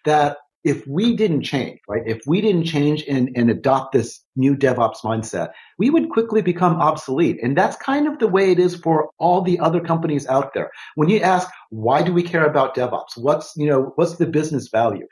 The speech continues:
The business value is your competitors are moving at this speed. And if you don't, you're going to be obsolete. So it was a, a very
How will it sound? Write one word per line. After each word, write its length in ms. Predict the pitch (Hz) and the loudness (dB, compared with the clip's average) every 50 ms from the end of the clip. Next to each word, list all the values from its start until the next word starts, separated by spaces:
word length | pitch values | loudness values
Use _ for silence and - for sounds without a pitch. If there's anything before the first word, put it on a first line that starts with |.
| - - - - | -20 -20 -10 -6
The 60 | - 135 | -4 -2
business 440 | - 208 262 277 302 294 269 - | 2 2 0 2 2 2 0 2
value 400 | - 180 175 170 165 156 156 156 | 2 2 2 2 4 4 2 2
is 200 | 151 143 120 107 | 2 0 -2 0
your 140 | 123 175 214 | 0 0 0
competitors 680 | 214 - 160 - - 147 151 170 180 190 226 226 - - | 0 -2 -4 -2 0 0 2 2 2 2 2 0 0 0
are 160 | 135 143 135 | -2 -2 0
moving 480 | 135 139 151 180 185 165 165 143 - - | 0 2 2 2 2 2 0 -2 0 0
at 200 | 139 147 - - - | -2 -2 -2 -2 -4
this 180 | 147 143 - | -6 -6 -6
speed. 340 | - - - 175 143 110 104 | -10 -4 0 0 2 2 0
And 120 | 113 107 104 | -2 -4 -4
if 80 | - - - | -6 -6 -2
you 120 | 165 214 | 0 2
don't, 300 | 185 180 185 196 208 202 - - - _ - | 2 4 4 2 2 -2 -6 -14 -20 _ -10
you're 260 | 104 104 127 165 156 | -2 2 2 2 4
going 240 | 160 139 131 120 110 | 4 2 2 2 0
to 60 | 92 | -2
be 180 | 92 98 98 | -2 -4 -2
obsolete. 560 | - 95 95 90 - - 76 78 87 82 - - - - - - | -2 -2 -2 -4 -6 -12 -8 -6 -6 -6 -6 -8 -14 -20 -14 -4
So 140 | - 160 180 | -2 0 0
it 100 | 220 262 | 2 2
was 180 | 269 294 294 | 0 0 0
a, 260 | 285 262 233 - - - - | 2 0 0 0 -2 -2 0
a 280 | 196 202 196 190 190 | 0 2 2 2 0
very 500 | 165 - 196 208 226 226 180 165 165 165 | 0 0 0 2 2 0 0 -2 -6 -14